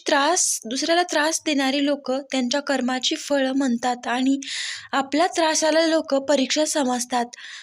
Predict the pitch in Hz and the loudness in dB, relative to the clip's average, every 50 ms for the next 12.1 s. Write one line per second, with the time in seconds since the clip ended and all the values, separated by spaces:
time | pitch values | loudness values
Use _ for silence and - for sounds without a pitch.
0 | - - _ 277 262 320 370 392 381 - 415 415 - 330 320 320 311 349 381 381 | -20 -14 _ -4 0 2 2 2 2 2 2 4 4 4 4 4 4 2 0 0
1 | 381 349 392 370 330 320 349 359 349 - 339 320 311 330 330 - 269 277 277 277 | 0 0 0 2 2 0 -2 -2 2 2 2 2 2 0 0 0 0 2 4 2
2 | 294 320 320 294 262 285 269 240 269 269 254 247 247 - - _ - 240 220 247 | 2 2 2 2 2 2 2 2 2 0 -2 -2 -2 -6 -14 _ -10 -6 -2 0
3 | 269 277 269 269 277 294 320 302 233 226 247 214 226 269 311 - - 302 302 302 | 0 0 2 0 0 0 0 -2 -2 -2 -2 0 2 2 0 0 0 0 0 2
4 | 294 294 294 - 285 302 294 277 269 285 277 - - 302 285 233 285 285 254 214 | 2 0 0 -2 -2 0 2 2 0 0 -2 -2 -2 -2 0 0 2 0 0 0
5 | 220 - - - - _ _ _ - 330 349 311 330 330 320 330 - - 302 311 | -4 -10 -16 -20 -20 _ _ _ 0 0 0 2 2 0 0 0 -4 -4 0 0
6 | 339 311 269 254 262 262 - 254 233 269 262 247 240 240 233 240 - 311 294 277 | 2 2 2 0 0 -2 -4 -2 0 0 2 2 0 -2 -2 0 0 0 2 0
7 | 277 269 - - - - - - - - 294 302 302 - 294 294 294 - 294 294 | -2 -4 -8 -12 -12 -14 -14 -6 -2 -2 -2 0 0 -4 -4 -2 0 0 2 2
8 | 302 392 392 - 427 339 294 277 - - 269 269 - 254 262 262 240 247 262 254 | 2 2 2 2 0 0 0 0 -2 -4 -4 -4 -4 -6 -6 -4 -4 -4 -4 -6
9 | 262 - _ _ _ _ _ _ _ - 240 254 247 - 247 254 247 233 233 262 | -6 -10 _ _ _ _ _ _ _ -8 -8 -6 -4 -2 -2 -2 0 0 0 0
10 | 269 269 269 - - - - - - _ - 247 302 311 294 - 262 262 262 269 | -2 -4 -6 -12 -18 -18 -18 -18 -20 _ -6 -2 -2 -2 0 0 -2 -2 -4 -8
11 | _ _ _ - 294 302 302 339 359 359 - 339 370 359 - - 359 330 320 277 | _ _ _ -8 -8 -6 -2 -2 -2 0 2 0 0 0 -2 -2 0 0 0 0
12 | 277 | -2